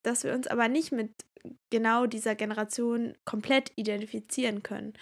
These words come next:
Und dann gibt es so Zeitrechnungen, die zählen uns in die Millennials noch mit. Also ich glaube,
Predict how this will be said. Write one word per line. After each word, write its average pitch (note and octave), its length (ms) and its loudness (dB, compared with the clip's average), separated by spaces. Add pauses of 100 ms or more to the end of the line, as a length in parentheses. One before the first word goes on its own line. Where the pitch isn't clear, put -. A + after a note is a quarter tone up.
(400)
Und A#3 100 4
dann B3 140 6
gibt D4+ 200 4
es D4 120 4
so C#4 100 4
Zeitrechnungen, D4 960 2
die B3+ 380 2 (720)
zählen C4 260 6
uns C4+ 480 0 (100)
in A#3 160 -2
die A3+ 140 0
Millennials G#3+ 680 0
noch D4+ 200 -6
mit. E4 240 0
Also G3+ 160 2
ich G3+ 100 -4
glaube, G#3 320 -2